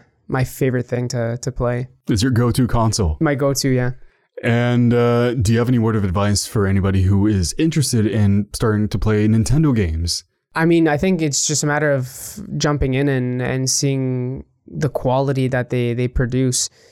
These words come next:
Speaker 1: Like, there's, uh, I feel like there's games for everyone at this point on the console, so it doesn't matter what you're looking for. You can find something that I think will, will suit you and you'll enjoy, and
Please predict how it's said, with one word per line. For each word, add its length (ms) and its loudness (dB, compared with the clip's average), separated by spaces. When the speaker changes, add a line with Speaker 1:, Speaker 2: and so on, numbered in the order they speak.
Speaker 1:
Like, 160 0
there's, 240 0
uh, 320 -2
I 80 0
feel 220 0
like 100 0
there's 180 0
games 260 0
for 120 -2
everyone 380 0
at 140 -4
this 160 -4
point 340 -4
on 140 -2
the 80 -6
console, 520 -4
so 380 -4
it 120 2
doesn't 220 2
matter 440 0
what 160 -2
you're 160 -2
looking 320 -2
for. 200 -4
You 160 -4
can 140 -2
find 340 -2
something 400 -4
that 300 -4
I 100 -2
think 240 -4
will, 240 -6
will 140 -2
suit 300 -2
you 60 -2
and 80 0
you'll 200 -4
enjoy, 580 -2
and 280 -8